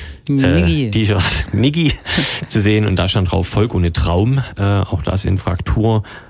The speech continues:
Speaker 1: Äh, sah alles ein bisschen aus wie ein großer Leipziger, äh, T-Shirt-Versender von den, äh, Schnitten her und wer weiß, was er noch alles im Keller hat. Also man kann die T-Shirts nicht kaufen. Es scheint eine private Ausstellung zu sein, die er da, äh,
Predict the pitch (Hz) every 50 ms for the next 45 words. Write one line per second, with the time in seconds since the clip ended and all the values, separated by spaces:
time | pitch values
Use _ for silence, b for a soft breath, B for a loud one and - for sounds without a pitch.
0 | B B - - 95 92 87 87 85 - - 95 92 117 139 120 107 110 110 -
1 | 110 92 90 104 101 - - 101 98 95 95 - - 90 85 90 87 - - -
2 | 92 98 104 - 101 95 87 87 85 87 87 - - 90 87 85 85 85 82 85
3 | 85 - - - - 80 80 - - - - 117 104 - - - 117 104 90 95
4 | 95 113 117 110 107 104 - - 98 98 98 95 98 101 98 B B B B B
5 | B B B - 104 101 95 92 92 - - - 117 110 - 120 113 107 98 -
6 | - - - - 104 104 107 107 110 107 - - - 92 92 90 92 90 82 90
7 | - 139 - 131 110 107 110 107 101 - 104 107 98 107 95 - - 117 104 85
8 | 80 80 78 - - - 85 82 85 95 90 120 127 139 127 117 139 - 139 117
9 | - 135 147 - - - 107 135 143 - 190 B B B B B B B B -
10 | - - - 107 107 101 101 101 101 101 98 95 - - - 120 95 92 - 110
11 | 123 95 98 117 120 - 135 123 123 123 123 117 - - 113 104 110 110 110 110
12 | 107 107 104 98 101 98 95 95 98 98 B B B B B B B - -